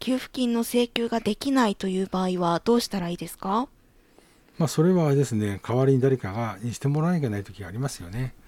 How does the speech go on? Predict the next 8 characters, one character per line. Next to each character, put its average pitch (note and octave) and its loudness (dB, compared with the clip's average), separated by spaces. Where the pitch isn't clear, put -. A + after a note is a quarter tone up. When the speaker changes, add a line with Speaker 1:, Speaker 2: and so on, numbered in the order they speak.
Speaker 2:
例 B2+ -2
え C3+ 6
ば A2+ 0
本 A#2+ -2
当 A#2 -2
渋 A#2+ -2
滞 A#2+ -2
で、 G#2 -4